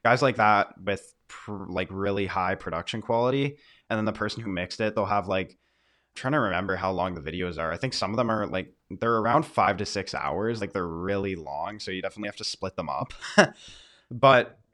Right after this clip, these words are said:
it, it, there's a lot of good information in there. And all the stems, definitely, I've used them the most, even without, like, the videos. It just gives me an insight to see how, like, some of these professional guys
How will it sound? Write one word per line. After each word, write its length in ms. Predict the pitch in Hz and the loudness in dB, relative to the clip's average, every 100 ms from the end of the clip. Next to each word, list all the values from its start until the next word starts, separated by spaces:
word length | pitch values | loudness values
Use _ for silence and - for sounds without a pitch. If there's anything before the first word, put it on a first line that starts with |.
| - - - - | -12 -12 -12 -2
it, 260 | 139 - | -2 0
it, 260 | 139 131 107 | 0 0 0
there's 200 | 131 123 | 0 2
a 40 | |
lot 420 | 120 113 113 117 117 | 0 4 6 8 6
of 120 | 104 | 2
good 180 | 110 101 | 2 2
information 640 | 92 95 90 87 - 87 | 0 -2 -4 -2 -4 -4
in 140 | 80 | -4
there. 260 | 82 82 85 | -4 -2 0
And 200 | - 107 | -2 0
all 140 | 113 117 | 4 4
the 100 | 135 | 2
stems, 520 | - 87 98 135 139 | 0 2 2 2 0
definitely, 600 | - 104 110 117 123 113 - _ _ 107 | 0 -2 -2 -4 -4 -4 -10 _ _ 2
I've 180 | 113 | 2
used 240 | 92 113 113 | 2 -2 0
them 140 | 135 | 0
the 80 | 123 | 2
most, 420 | 90 87 117 120 | 0 2 0 -2
even 280 | 90 101 117 | -6 -4 -2
without, 260 | 110 90 95 | 0 0 0
like, 160 | 101 | -2
the 80 | 85 | -2
videos. 540 | 80 82 92 123 139 - _ _ _ _ | -4 -2 2 2 2 -4 _ _ _ _
It 300 | 120 120 - - | 0 0 -2 -10
just 260 | - 117 - | 0 0 2
gives 200 | 143 123 | 0 2
me 120 | 139 | 0
an 60 | 107 | 0
insight 380 | 104 110 107 104 - | -2 0 0 -2 -6
to 100 | - | -6
see 300 | 113 - 98 | -6 -4 -6
how, 220 | 95 90 95 | -2 0 0
like, 280 | 92 90 | 0 -4
some 160 | - 95 | -2 -2
of 80 | 98 | -2
these 100 | 95 | -4
professional 520 | - 92 90 - 90 | -8 -6 -6 -6 -6
guys 280 | 92 95 | -4 -4